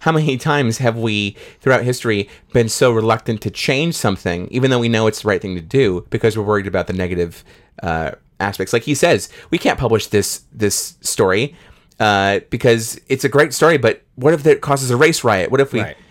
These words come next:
Speaker 1: you know?
Speaker 2: And think about what stalled the civil rights movement pretty much since the end of the Civil War, was that very mentality, was that very way of thinking, where you had some people who were very, uh, outspoken and vocal,
Speaker 1: Yeah.
Speaker 2: but, you know, they weren't able to work together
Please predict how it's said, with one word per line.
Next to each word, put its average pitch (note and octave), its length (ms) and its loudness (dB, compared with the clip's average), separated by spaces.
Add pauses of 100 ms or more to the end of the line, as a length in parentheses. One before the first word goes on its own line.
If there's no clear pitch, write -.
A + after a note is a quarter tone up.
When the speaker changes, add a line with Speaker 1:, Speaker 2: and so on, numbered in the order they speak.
(160)
Speaker 1:
you A2+ 120 0
know? G#2 220 2 (160)
Speaker 2:
And D3+ 60 -6
think F3+ 120 -2
about D3 180 0
what B2+ 140 -4
stalled C3 460 -2 (180)
the A2 600 -4
civil A#2+ 260 -2
rights G#2+ 260 -2
movement G#2 480 -8 (840)
pretty E3 160 -10
much C3 140 -4
since C3+ 220 -6
the A#2 120 -4
end A#2+ 80 -2
of G2+ 80 -4
the G2 60 -8
Civil F#2+ 260 -6
War, G#2 360 -8 (340)
was B2 220 -2
that A2+ 200 -2
very A2 240 0
mentality, F2+ 600 -10 (180)
was G2+ 180 -8
that A2 180 -4
very A2+ 300 -2
way G2 200 -4
of E2 100 -10
thinking, F3 420 -6 (380)
where B2 160 -2
you B2+ 140 0
had E3+ 180 -2
some A3 200 -4
people F#3+ 220 -4
who D#3 60 2
were C#3+ 140 2
very, C3+ 260 0 (220)
uh, G#2+ 160 -6
outspoken C#3+ 560 0
and G#2+ 100 -6
vocal, A#2+ 460 0
Speaker 1:
Yeah. G#2 220 2 (280)
Speaker 2:
but, C3 320 0 (140)
you C3+ 180 0
know, A2 160 -2
they A2 160 0
weren't C3 240 0
able C3 200 -2
to A#2 60 -4
work A#2 260 -2
together A2 800 -2